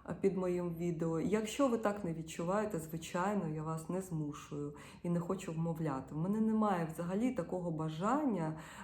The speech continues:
знаєте, якось, а, вмовляти вас, щоб ви дивилися, ставили вподобайки, а, комусь рекомендували і так далі. Але за вашу підтримку, звичайно, я буду вдячна.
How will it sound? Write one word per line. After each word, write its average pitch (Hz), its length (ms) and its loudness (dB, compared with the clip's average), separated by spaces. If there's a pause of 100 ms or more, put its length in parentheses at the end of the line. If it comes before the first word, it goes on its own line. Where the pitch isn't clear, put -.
(100)
знаєте, 180 540 0
якось, 175 480 -4 (380)
а, 160 520 0 (1400)
вмовляти 190 1000 2
вас, 240 440 2
щоб 175 260 -4
ви 220 400 2 (200)
дивилися, 196 1080 2
ставили 180 500 2
вподобайки, 185 1120 2 (260)
а, 175 480 0
комусь 196 420 2
рекомендували 180 880 2
і 196 40 2
так 175 200 -2
далі. 139 240 -2 (140)
Але 247 260 8
за 240 120 2
вашу 208 360 2
підтримку, 294 420 2
звичайно, 196 540 0
я 160 160 -2
буду 196 280 -2
вдячна. 143 600 -6